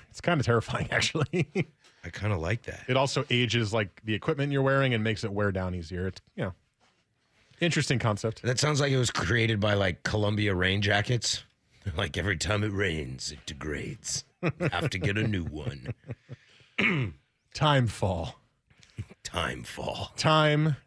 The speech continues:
Speaker 1: to fall back in love with Columbia.
Speaker 2: I had this guy sit at the bar today, and he ordered an iced tea with his meal, you know, got him the iced tea. He goes, "Hey, can I get a straw?" I was like, "Yeah, man, sure." Gave him a straw.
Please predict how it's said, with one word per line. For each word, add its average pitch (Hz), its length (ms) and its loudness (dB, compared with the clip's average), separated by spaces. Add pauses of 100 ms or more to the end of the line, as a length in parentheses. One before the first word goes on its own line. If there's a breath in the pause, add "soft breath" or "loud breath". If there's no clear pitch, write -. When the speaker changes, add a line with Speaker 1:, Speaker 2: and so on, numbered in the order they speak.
Speaker 1:
to - 100 -6
fall 110 260 0
back 110 240 2
in 113 120 2
love 101 160 0
with 104 140 0
Columbia. 85 420 -6
Speaker 2:
I 113 80 0
had 120 120 0
this 117 160 0
guy 110 220 2
sit 104 200 2
at 98 80 0
the 90 60 -4
bar 92 260 2
today, 98 340 2
and 85 180 -2 (540 soft breath)
he 104 200 -2
ordered 95 280 2
an 87 120 2
iced 87 300 2
tea 76 200 -4
with 85 140 -2
his 76 180 -4
meal, 76 360 -6 (100)
you - 80 -12
know, 69 80 -12 (220)
got 76 160 -4
him 80 100 -4
the 78 120 -2
iced 76 240 -4
tea. 80 260 -10
He 92 80 -12
goes, 87 200 -4
"Hey, 131 200 0
can 101 200 -4
I 135 60 0
get 165 100 -2
a 156 60 -4
straw?" 117 360 0 (100)
I - 380 -20
was 117 120 -6
like, 131 160 -6
"Yeah, 175 140 0
man, 117 240 0
sure." 147 340 -2 (360 soft breath)
Gave 98 180 2
him 98 60 0
a 87 40 0
straw. 90 320 2